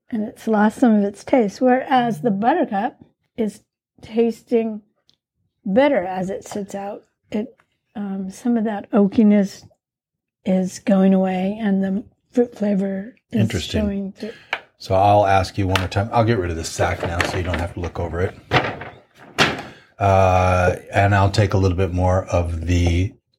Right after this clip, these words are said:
Speaker 2: uh, house. So I'm tasting through that Buttercup again. It's really, it's really over the top.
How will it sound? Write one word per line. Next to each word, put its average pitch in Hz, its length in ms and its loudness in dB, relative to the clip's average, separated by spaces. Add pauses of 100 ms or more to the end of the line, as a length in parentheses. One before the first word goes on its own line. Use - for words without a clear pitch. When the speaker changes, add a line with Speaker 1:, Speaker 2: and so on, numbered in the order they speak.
Speaker 2:
uh, 90 540 -2
house. - 920 -6 (1600)
So 104 580 4 (560)
I'm 101 140 0
tasting 92 500 2
through 90 260 0
that 92 300 2
Buttercup 82 380 -2
again. 95 380 -2 (2000)
It's - 200 0
really, 104 520 4
it's 92 200 -2
really 92 680 2
over 90 240 -2
the 82 100 -2
top. 85 320 -2